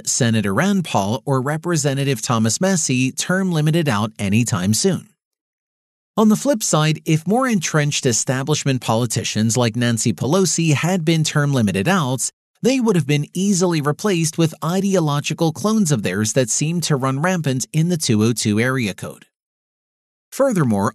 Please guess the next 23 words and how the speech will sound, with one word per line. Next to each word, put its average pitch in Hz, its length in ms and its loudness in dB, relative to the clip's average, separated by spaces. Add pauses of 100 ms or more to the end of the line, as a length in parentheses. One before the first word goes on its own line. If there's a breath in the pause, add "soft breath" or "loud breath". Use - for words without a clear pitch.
on 151 140 2
a 143 100 2
more 139 400 2
intellectual 135 720 0
level, 156 380 -4 (400)
one 262 240 4
can 202 160 4
look 156 200 2
at 135 140 0
Hans 160 380 0
Hermann 143 300 2
Hoppe's 110 420 0
argument 107 480 0
against 120 360 0
democracy 143 680 0
in 107 120 4
his 156 220 4
book, 98 400 -4 (140)
Democracy, 170 760 0
the 151 140 0
God 92 260 -6
That 127 140 0
Failed. 147 400 -4